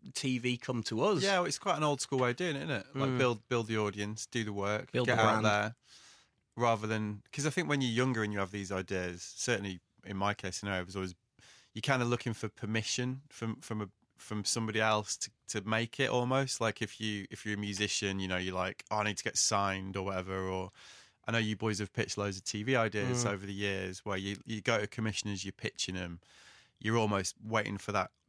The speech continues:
Speaker 2: you know, person to say, "Yes, this is a good idea and you can make it." I quite like the fact you were like, "You know what, we don't need that. We're just gonna do this 'cause we know it's good. We're gonna get it in front of people." Um, and yeah, and it's been really successful, hasn't it?
Speaker 1: I think we've had years of doing that, haven't we? Uh, of, of pitching
Speaker 3: Yeah.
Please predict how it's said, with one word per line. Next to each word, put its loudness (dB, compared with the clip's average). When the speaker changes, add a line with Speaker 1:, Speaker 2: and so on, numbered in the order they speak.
Speaker 2:
you -4
know, 0
person -4
to -8
say, -2
"Yes, -2
this 0
is -4
a -6
good -2
idea 0
and -2
you -2
can -8
make -2
it." -8
I -2
quite 4
like 6
the 0
fact 0
you -2
were 0
like, 0
"You -2
know 2
what, 0
we 0
don't -2
need -4
that. -4
We're -8
just -6
gonna -4
do -2
this -6
'cause -10
we -6
know 0
it's -4
good. -8
We're -12
gonna -10
get 0
it 0
in -6
front -10
of -14
people." -10
Um, 0
and 0
yeah, 2
and -4
it's -4
been -4
really 0
successful, -6
hasn't -6
it? -20
Speaker 1:
I -10
think -2
we've 0
had 0
years 2
of -6
doing 2
that, 0
haven't -2
we? 0
Uh, 6
of, 4
of -4
pitching 2
Speaker 3:
Yeah. 6